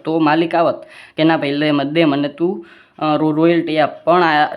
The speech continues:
રોયલ્ટીની રકમ ચાર હજાર જ થાય છે આપણે હિસાબ કરીએ તો, તો એને આપણે લઘુત્તમ ભાડું આઠ હજાર આપવું પડશે. તો આને આપણે આઠ હજાર આપી દઈશું. બીજો નંબરમાં છ હજાર છે,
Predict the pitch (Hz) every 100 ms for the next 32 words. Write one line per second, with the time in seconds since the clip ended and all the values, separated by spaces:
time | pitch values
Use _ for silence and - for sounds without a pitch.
0 | 135 143 170 208 208 208 175 165 180 175
1 | 156 160 151 160 156 - 135 139 156 143
2 | 135 139 135 135 139 139 127 120 113 165
3 | 170 165 180 160 160 147 151 139 135 147
4 | 139 151 135 127 143 151 131 143 143 131
5 | - 135 139 127 113 - 147 151 127 117
6 | 110 - 175 - _ _ _ 139 120 143
7 | 139 117 131 143 117 113 131 127 110 -
8 | - - - - _ _ _ _ _ _
9 | _ _ _ _ _ _ _ _ _ -
10 | 170 190 220 208 160 151 160 208 - -
11 | _ _ - 196 202 180 190 185 208 208